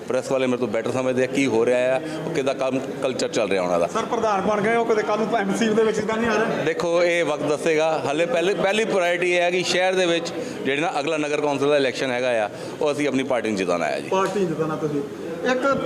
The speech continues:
Speaker 2: ਪ੍ਰਧਾਨ ਦੀਆਂ ਬਹੁਤ ਸਾਰੀਆਂ ਜ਼ਿੰਮੇਵਾਰੀਆਂ ਹੁੰਦੀਆਂ, ਨਗਰ ਦੇ ਵਿੱਚ ਹੁਣ ਸਾਰੇ ਸ਼ਹਿਰ ਦੇ ਵਿੱਚ ਘੁੰਮਣਾ ਪੈਂਦਾ, ਸਾਰੀਆਂ ਵਾਰਡਾਂ ਦੇ ਵਿੱਚ ਘੁੰਮਣਾ ਪੈਂਦਾ।
Speaker 1: ਜੀ।
Speaker 2: ਹੁਣ ਤੁਹਾਡੇ ਤੇ ਇੱਕ, ਅ, ਜ਼ਿੰਮੇਵਾਰੀ ਪੈ ਗਈ ਆ
Speaker 1: ਜੀ।
Speaker 2: ਵਾਰਡ to ਵਾਰਡ ਜਾਣ ਦੀ।
Speaker 1: ਬਿਲਕੁਲ, ਬਿਲਕੁਲ ਜਾਣ ਦੀ ਜ਼ਿੰਮੇਵਾਰੀ ਹੈ, ਅਸੀਂ ਜਾਵਾਂਗੇ ਵੀ ਤੇ ਬਾਕੀ ਵੀ ਮੇਰੇ ਆਪਣੇ ਸਾਥੀਆਂ ਨੂੰ ਵੀ ਹੈਗਾ ਆ,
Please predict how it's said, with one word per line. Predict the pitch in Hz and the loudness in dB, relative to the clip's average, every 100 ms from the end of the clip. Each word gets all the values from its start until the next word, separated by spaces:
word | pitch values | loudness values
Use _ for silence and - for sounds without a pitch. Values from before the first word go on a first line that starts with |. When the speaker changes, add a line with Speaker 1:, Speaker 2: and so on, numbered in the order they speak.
| - | -4
Speaker 2:
ਪ੍ਰਧਾਨ | - 233 208 190 190 | -2 0 0 0 0
ਦੀਆਂ | 233 | 0
ਬਹੁਤ | 202 220 208 | 2 2 2
ਸਾਰੀਆਂ | 220 208 | 2 2
ਜ਼ਿੰਮੇਵਾਰੀਆਂ | 190 190 196 196 196 | 2 2 2 2 2
ਹੁੰਦੀਆਂ, | 196 175 202 196 196 | 2 2 2 4 2
ਨਗਰ | 196 180 175 208 202 | 0 0 2 2 2
ਦੇ | 190 180 | 0 2
ਵਿੱਚ | 185 185 | 2 2
ਹੁਣ | 190 | 0
ਸਾਰੇ | - 185 | 0 0
ਸ਼ਹਿਰ | 185 190 | 0 0
ਦੇ | 202 208 | 2 2
ਵਿੱਚ | 196 - | 2 0
ਘੁੰਮਣਾ | 202 175 180 | 0 2 2
ਪੈਂਦਾ, | 185 185 | 2 0
ਸਾਰੀਆਂ | 196 185 220 214 | 2 0 0 0
ਵਾਰਡਾਂ | 180 180 196 | 2 2 2
ਦੇ | 196 | 2
ਵਿੱਚ | 190 214 | 0 2
ਘੁੰਮਣਾ | 185 151 | 2 2
ਪੈਂਦਾ। | 165 175 165 175 208 208 | 2 2 2 2 2 2
Speaker 1:
ਜੀ। | 190 | 2
Speaker 2:
ਹੁਣ | 190 196 | 2 2
ਤੁਹਾਡੇ | 208 220 185 | 2 2 2
ਤੇ | 202 | 2
ਇੱਕ, | 214 220 202 - - - 151 165 185 - 156 | 2 2 0 -4 -10 -10 -8 -8 -6 -2 0
ਅ, | |
ਜ਼ਿੰਮੇਵਾਰੀ | 156 202 233 233 233 | 2 2 4 4 2
ਪੈ | 214 | 2
ਗਈ | 185 | 4
ਆ | 202 202 | 4 4
Speaker 1:
ਜੀ। | 170 | 4
Speaker 2:
ਵਾਰਡ | 175 196 202 | 2 2 2
to | 214 | 2
ਵਾਰਡ | 185 185 | 2 2
ਜਾਣ | 175 165 | 2 0
ਦੀ। | 139 131 - - - | 0 -2 -4 -6 -4
Speaker 1:
ਬਿਲਕੁਲ, | 127 - 143 - 123 | -4 -2 -4 -2 0
ਬਿਲਕੁਲ | 120 139 | 0 2
ਜਾਣ | 127 127 | 0 0
ਦੀ | 123 | 0
ਜ਼ਿੰਮੇਵਾਰੀ | 127 127 127 123 135 | 2 2 2 2 2
ਹੈ, | 147 | 2
ਅਸੀਂ | 131 | 0
ਜਾਵਾਂਗੇ | 127 120 139 143 | 0 0 0 0
ਵੀ | 139 165 151 - - | 2 0 -2 -8 -4
ਤੇ | |
ਬਾਕੀ | 156 151 220 | -2 0 0
ਵੀ | 220 | 2
ਮੇਰੇ | 208 208 208 208 | 2 2 2 0
ਆਪਣੇ | 131 165 170 | -4 0 0
ਸਾਥੀਆਂ | 160 143 180 | 0 -2 -2
ਨੂੰ | 185 | 0
ਵੀ | 185 175 | 2 4
ਹੈਗਾ | 151 | 4
ਆ, | 151 | 2